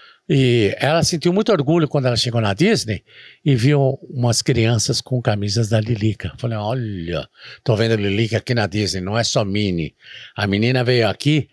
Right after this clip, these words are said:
de Lilica e usando com muito orgulho a Lilica Repilica." Então, a gente percebe isso muito interessante. Interessante também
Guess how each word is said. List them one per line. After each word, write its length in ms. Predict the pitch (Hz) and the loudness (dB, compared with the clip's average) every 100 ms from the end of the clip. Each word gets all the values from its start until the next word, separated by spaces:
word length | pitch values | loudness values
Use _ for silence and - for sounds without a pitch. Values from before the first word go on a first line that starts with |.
| _ - | _ -2
de 140 | 135 | 0
Lilica 560 | 135 113 120 170 - 143 | 2 2 2 2 2 2
e 80 | |
usando 400 | 143 107 143 151 | 2 2 0 0
com 120 | 135 123 | -2 -2
muito 260 | 135 147 | 0 2
orgulho 500 | 143 113 113 123 110 | 2 2 2 2 2
a 20 | |
Lilica 440 | 101 98 98 101 104 | 0 -2 -2 -2 -2
Repilica." 600 | 104 117 85 90 - 101 - - - | -2 -2 -2 -2 -4 -10 -12 -20 -8
Então, 360 | 120 120 196 175 | -4 0 2 2
a 60 | 107 | 0
gente 200 | 127 - | -2 -2
percebe 460 | 139 - 151 147 | -2 0 0 2
isso 480 | 160 147 139 - 147 | 2 2 0 -2 -2
muito 140 | 135 | -2
interessante. 640 | 131 156 147 - 101 - - - - - | -2 -2 -2 -4 -6 -8 -14 -16 -20 -8
Interessante 720 | 131 127 139 110 180 226 - | -4 0 0 2 2 0 0
também 500 | 143 104 180 226 - | -2 0 0 0 -4